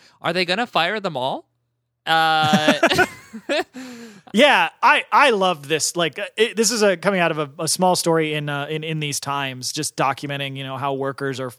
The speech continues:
Speaker 2: pushing back against this. I love this sort of, of organized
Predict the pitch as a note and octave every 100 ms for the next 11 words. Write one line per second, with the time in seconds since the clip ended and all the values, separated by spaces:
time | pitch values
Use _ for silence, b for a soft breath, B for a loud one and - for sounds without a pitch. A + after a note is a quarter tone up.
0 | _ - D3 C3+ C3 C3+ D3 E3+ F#3 -
1 | G#3+ - B B B B B - B3+ G#3+
2 | A3 A#3 G#3 - G3 F#3+ G#3 - _ -
3 | E3+ D#3+ D3 B2 D#3+ D3+ C3 B2 _ _
4 | _ _ F#3 F#3+ G#3+ A3 G#3 G3+ G#3 G3
5 | F3 -